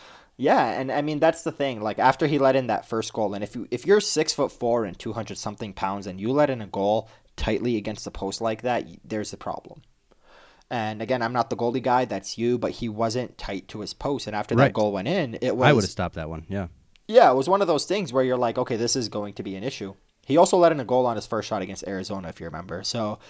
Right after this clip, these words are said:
Speaker 1: Bednar
Speaker 2: Yeah.
Speaker 1: pointed that out, kind of like, he did that again, and it, he was a little bit worried, but then he really, truly settled in. He stopped some breakaways.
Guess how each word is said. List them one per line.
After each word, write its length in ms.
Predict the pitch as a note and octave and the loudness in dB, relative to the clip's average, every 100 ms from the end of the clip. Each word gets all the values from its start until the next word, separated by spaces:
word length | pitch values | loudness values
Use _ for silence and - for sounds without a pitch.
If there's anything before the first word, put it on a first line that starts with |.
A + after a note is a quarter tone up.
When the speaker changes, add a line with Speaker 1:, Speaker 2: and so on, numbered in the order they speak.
| - - - | -20 -20 0
Speaker 1:
Bednar 300 | C#3+ D#3 F3 D3 | 4 6 4 4
Speaker 2:
Yeah. 60 | |
Speaker 1:
pointed 300 | D#3 D3 B2+ | 2 0 0
that 180 | A2+ G2 | 0 0
out, 200 | F#2+ - | 0 -2
kind 180 | A2 G#2 | -6 -6
of 80 | G#2+ | -6
like, 380 | G2+ G2+ F#2+ - _ _ _ _ _ _ _ | -4 -6 -8 -20 _ _ _ _ _ _ _
he 140 | D3 C3+ | -2 0
did 240 | C3+ C3+ | 0 -2
that 200 | C3+ C#3 | 2 2
again, 380 | E3+ B2 A2 A#2 | 0 -2 -4 -6
and 200 | A2+ G#2+ | -10 -8
it, 180 | A2 A2 | -6 -4
he 80 | A#2+ | -4
was 160 | A2 | -2
a 60 | G#2+ | -2
little 200 | A2 A#2 | -2 0
bit 160 | C#3 | -2
worried, 320 | A2+ A2 A#2 A#2+ | -2 -4 -6 -6
but 180 | A#2+ | -6
then 100 | B2 | -6
he 120 | A2+ A#2 | -6 -4
really, 360 | A2 A#2+ B2+ | -2 0 0
truly 280 | - A#2+ A2+ | -4 -8 -6
settled 400 | - G#2+ G2+ F#2 | -8 -6 -8 -8
in. 120 | G#2 | -12
He 100 | - | -12
stopped 300 | C3 A#2+ F#2 | -8 -6 -4
some 180 | - - | -6 -6
breakaways. 640 | - B2 C3+ C3+ C3 C3 | -4 -4 -2 -2 -2 -4